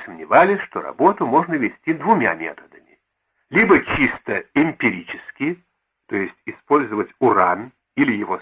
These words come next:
соединения в различных конструктивных конфигурациях совместно с различными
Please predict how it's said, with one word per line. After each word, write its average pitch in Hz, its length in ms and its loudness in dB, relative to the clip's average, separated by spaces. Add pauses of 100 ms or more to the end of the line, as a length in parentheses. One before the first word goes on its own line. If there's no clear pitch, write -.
соединения 87 720 -8 (260)
в 117 40 -10
различных 123 560 -4
конструктивных 120 760 -8
конфигурациях 120 1040 2 (380)
совместно 110 500 0
с - 100 -12
различными 110 720 -4